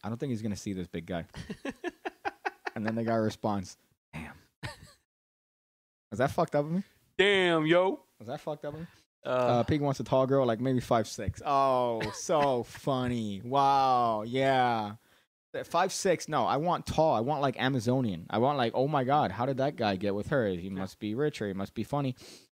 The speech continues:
Speaker 1: You're right about
Speaker 2: None
Speaker 1: one of
Speaker 2: of the
Speaker 1: those.
Speaker 2: above.
Speaker 1: You're right about one of those. Uh, "I don't know, my messenger on displaying. Y'all put me on timeout." No, that's just YouTube.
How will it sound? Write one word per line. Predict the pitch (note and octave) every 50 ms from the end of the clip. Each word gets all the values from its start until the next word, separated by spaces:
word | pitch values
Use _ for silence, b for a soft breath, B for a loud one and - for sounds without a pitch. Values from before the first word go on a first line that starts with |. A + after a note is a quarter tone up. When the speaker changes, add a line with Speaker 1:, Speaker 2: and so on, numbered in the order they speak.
| _ _ _ _ _ _ -
Speaker 1:
You're | F#2+ G#2+
right | G#2+ A#2 B2+ C3+
about | C3+ C#3+ C#3+ C3
Speaker 2:
None | C3 C3+
Speaker 1:
one |
of | C3+
Speaker 2:
of | B2
the | A#2+
Speaker 1:
those. | B2+ A#2+
Speaker 2:
above. | B2+ A#2+ A2 - - _ _ _ _ _ _ _ _
Speaker 1:
You're | G2+ G2
right | G#2+ A2+ B2
about | B2+ B2+ B2+ B2+
one | B2 A#2
of | G#2+
those. | G2+ F#2 F#2+ - B B B B B B _ _ _ _ _ _ _ _
Uh, | G#2 G#2+ G#2 G#2 G#2 -
"I | - A#2+
don't | C3 C3+
know, | C3+ C3+ C3 C3 C3 C3
my | B2 A2+ A2
messenger | A2+ A#2+ B2 - - A#2 A#2 B2
on | B2 A#2+ A2
displaying. | A2 - - - B2 B2 B2+ C3 C3 B2
Y'all | A2+ A#2 A#2+ A#2+
put | - - C3+ B2+
me | B2
on | A2+ G#2+ G#2
timeout." | - A#2 A2+ A2 A2 G#2 F#2+ D#2
No, | D#2+ F#2 C3+ E3+ D#3 A#2
that's | G2+ C3 D3+ -
just | A3+ E3 A#2 A#2+
YouTube. | B2 E3+ G3+ - - - G#2 F2